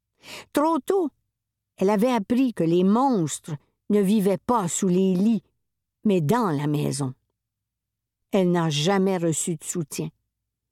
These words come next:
Elle est aujourd'hui âgée de soixante-treize ans. Sa douleur est toujours là, à fleur de peau. Un jour, sa mère l'a surprise en train de prier.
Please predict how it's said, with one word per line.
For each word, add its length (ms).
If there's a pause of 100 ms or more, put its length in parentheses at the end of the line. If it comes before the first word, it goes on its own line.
(400)
Elle 120
est 160
aujourd'hui 480
âgée 300
de 60
soixante-treize 800
ans. 140 (760)
Sa 260
douleur 460
est 140
toujours 380
là, 180 (800)
à 120
fleur 300
de 120
peau. 240 (1200)
Un 180
jour, 320 (520)
sa 200
mère 240
l'a 140
surprise 540
en 140
train 280
de 60 (140)
prier. 420